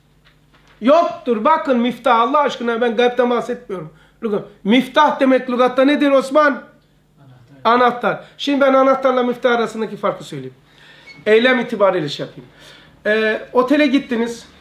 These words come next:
Speaker 1: Odanıza ait bir kart verdiler. Sen İngiltere'de olduğun için bilirsin. Kart verdiler. Oraya girdin.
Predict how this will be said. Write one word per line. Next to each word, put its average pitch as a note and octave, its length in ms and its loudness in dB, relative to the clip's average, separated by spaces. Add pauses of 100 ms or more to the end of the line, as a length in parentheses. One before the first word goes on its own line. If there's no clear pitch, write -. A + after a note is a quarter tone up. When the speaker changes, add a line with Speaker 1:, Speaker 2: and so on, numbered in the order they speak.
(600)
Speaker 1:
Odanıza A#3+ 500 2
ait A#3 240 0
bir A3+ 100 -8
kart G#3+ 320 0
verdiler. C#3+ 600 -4 (600)
Sen - 260 -4
İngiltere'de G#3 480 -4
olduğun G#3+ 200 -6
için F#3+ 200 -12
bilirsin. D3 260 -12 (540)
Kart A3 300 0
verdiler. F#3 500 -2 (320)
Oraya A#3 180 -2
girdin. G3 320 -6